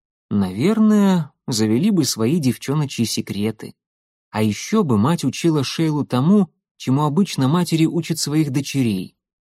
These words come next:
И Шейле бы не пришлось попадать в просак, как с месячными, например. Когда у неё впервые пошла кровь,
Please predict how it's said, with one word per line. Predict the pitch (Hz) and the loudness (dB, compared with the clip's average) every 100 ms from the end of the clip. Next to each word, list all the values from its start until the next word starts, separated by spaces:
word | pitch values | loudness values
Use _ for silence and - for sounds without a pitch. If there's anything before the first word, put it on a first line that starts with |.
| - | -6
И | 113 | -4
Шейле | - 135 127 | 0 0 2
бы | 117 | 2
не | 123 | 2
пришлось | 117 127 107 143 151 | 2 -2 -2 -2 -2
попадать | - 110 120 123 | -2 0 2 0
в | - | -2
просак, | - 135 - 120 107 - _ _ _ | -4 -2 -2 -2 -2 -4 _ _ _
как | - 117 | -8 -6
с | - | -2
месячными, | 110 110 104 104 - 107 104 | 0 2 0 -4 -2 0 0
например. | 104 - 107 104 98 - _ _ | -2 -2 0 0 -2 -8 _ _
Когда | - 113 113 120 | -6 -2 2 4
у | |
неё | 120 120 | 4 2
впервые | 107 127 120 135 123 | 0 0 2 2 2
пошла | 117 - 120 | -2 0 -2
кровь, | - 135 151 - | 0 0 0 0